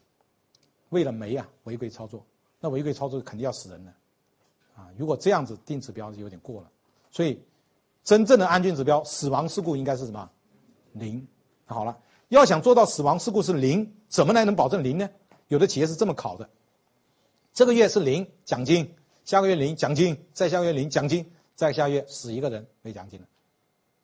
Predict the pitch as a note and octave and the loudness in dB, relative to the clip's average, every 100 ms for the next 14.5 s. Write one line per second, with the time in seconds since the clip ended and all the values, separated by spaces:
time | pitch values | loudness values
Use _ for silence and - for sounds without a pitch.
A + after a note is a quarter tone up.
0 | _ _ _ - - D3 G3+ - D#3 E3+ | _ _ _ -14 -6 -2 0 0 -2 -2
1 | - _ _ F#3 F3 A#3+ G#3 - C#3 D#3+ | -8 _ _ -4 2 4 4 0 -4 -4
2 | D3 C3+ C#3+ - D3+ D3+ A#2 C3+ C#3 G#2+ | -4 -4 -6 -6 -6 -6 -8 -6 -6 -6
3 | A#2 G#2 A2 G#2+ A2 _ _ _ _ _ | -8 -10 -12 -12 -16 _ _ _ _ _
4 | _ _ - C3+ C#3+ D3 - - _ _ | _ _ -6 -2 2 2 0 -12 _ _
5 | _ _ _ _ _ - A#2+ G2+ F#2+ B2 | _ _ _ _ _ -12 -10 -10 -8 -4
6 | E3 - C#3+ D#3 G#2 C3 C3 G#2+ _ _ | -2 -2 -4 -6 -6 -4 -4 -6 _ _
7 | _ _ _ _ _ _ _ _ - C#3+ | _ _ _ _ _ _ _ _ -8 -6
8 | C3 B2 A2 A2+ _ _ _ _ _ _ | -4 -4 -6 -12 _ _ _ _ _ _
9 | _ _ _ _ _ _ _ _ _ - | _ _ _ _ _ _ _ _ _ -2
10 | F#3+ F3 F3 D3+ - F3 F3 C#3+ C3 F3 | 2 4 2 0 -2 0 2 0 0 -2
11 | E3+ G3 - G#2 A2 A#2+ G#2+ G#2 _ _ | -2 -2 -4 -6 -10 -10 -12 -20 _ _
12 | _ _ _ _ _ _ _ _ _ _ | _ _ _ _ _ _ _ _ _ _
13 | _ _ D#3 D#3+ D#3 D#3 E3+ D#3 C3+ D3 | _ _ -2 0 0 0 -2 -2 -4 -8
14 | D3 A2+ G#2 A2+ G#2 | -8 -10 -10 -12 -14